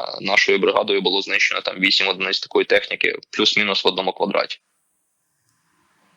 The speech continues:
Противник, е, має, і, ну, і плюс це не-, недорого. Якщо ми говоримо за армійськими мірками, за мірками війни і взагалі ціни війни, то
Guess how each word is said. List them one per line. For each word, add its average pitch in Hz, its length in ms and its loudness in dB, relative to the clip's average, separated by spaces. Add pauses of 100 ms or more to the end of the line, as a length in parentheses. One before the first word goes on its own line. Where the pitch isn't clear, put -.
(120)
Противник, 117 540 4
е, 107 400 4
має, 98 840 0 (280)
і, - 160 -2
ну, 143 140 2
і 104 40 0
плюс 143 240 0
це 151 200 4
не-, 143 180 -8
недорого. 139 580 0
Якщо 107 240 0
ми 107 80 -2
говоримо 107 400 2
за 104 100 0
армійськими 104 460 0
мірками, 101 500 -4
за 95 120 2
мірками 98 440 -4
війни 98 360 -2
і 98 60 -2
взагалі 95 300 0
ціни 110 400 0
війни, 104 420 -2
то 98 120 0